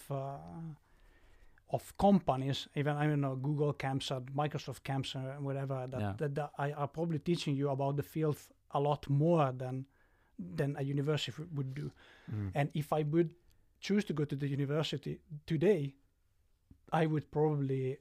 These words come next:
Speaker 1: um, not choose computer science. I would choose to learn, like, math or something really, really formal, and then get with that knowledge into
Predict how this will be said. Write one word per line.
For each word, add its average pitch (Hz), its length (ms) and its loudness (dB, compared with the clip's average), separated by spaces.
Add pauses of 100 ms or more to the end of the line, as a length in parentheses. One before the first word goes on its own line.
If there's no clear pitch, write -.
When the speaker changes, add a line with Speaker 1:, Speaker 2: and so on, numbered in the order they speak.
Speaker 1:
um, 123 500 -8 (680)
not 160 300 2
choose 147 300 0
computer 143 380 0
science. 143 400 -4
I 139 60 0
would 143 220 4 (280)
choose 147 280 0
to 139 180 -2
learn, 135 460 -2 (520)
like, - 300 -2
math 147 300 2
or 131 100 -4
something 139 420 0
really, 147 320 2
really 165 240 4
formal, 127 560 -2
and 143 180 2
then 170 200 6
get 131 200 -2 (280)
with 139 200 0
that 151 200 2
knowledge 131 400 0
into 139 400 -6